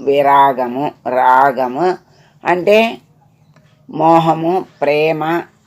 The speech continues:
బంధము, దాన్నే విరాగము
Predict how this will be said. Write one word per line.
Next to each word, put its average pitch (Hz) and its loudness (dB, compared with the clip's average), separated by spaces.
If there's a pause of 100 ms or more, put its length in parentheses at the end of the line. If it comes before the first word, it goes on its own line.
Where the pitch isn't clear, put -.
(240)
బంధము, 147 2 (1120)
దాన్నే 175 2
విరాగము 156 2